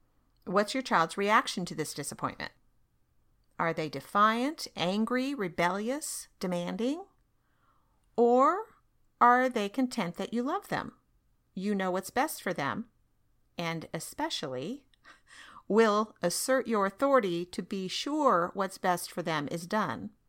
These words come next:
Back to those three points. If they know these three things,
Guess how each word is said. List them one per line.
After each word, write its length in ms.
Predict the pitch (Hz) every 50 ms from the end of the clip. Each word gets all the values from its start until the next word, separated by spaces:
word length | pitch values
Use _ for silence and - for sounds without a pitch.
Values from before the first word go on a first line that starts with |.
| _ _ _ _ _ _ _ _ _ _
Back 240 | - 208 208 208 -
to 60 | -
those 220 | 196 208 185 175 -
three 180 | - 185 170 170
points. 520 | 170 - 381 320 - - - - - - - _ _ _ _ _ - - - - - - _ _
If 220 | - 240 240 247 -
they 180 | 226 214 208
know 300 | 208 214 247 294 370 403
these 260 | 392 320 262 233 -
three 220 | - - 208 196 175
things, 560 | 175 - - 160 143 135 135 147 180 - -